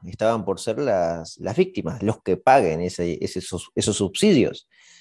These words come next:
La Cámara de los Lores lo rechazó, obviamente, y como tenía derecho a vetar leyes, esta fue directamente vetada.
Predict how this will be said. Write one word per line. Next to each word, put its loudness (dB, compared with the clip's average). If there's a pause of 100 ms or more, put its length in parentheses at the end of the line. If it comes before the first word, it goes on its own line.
(340)
La 6
Cámara 8
de 10
los 8
Lores 8
lo 6
rechazó, 2
obviamente, -2 (500)
y -8
como -2
tenía 6
derecho 8
a 8
vetar 6
leyes, 0
esta -2
fue -2
directamente -2
vetada. -2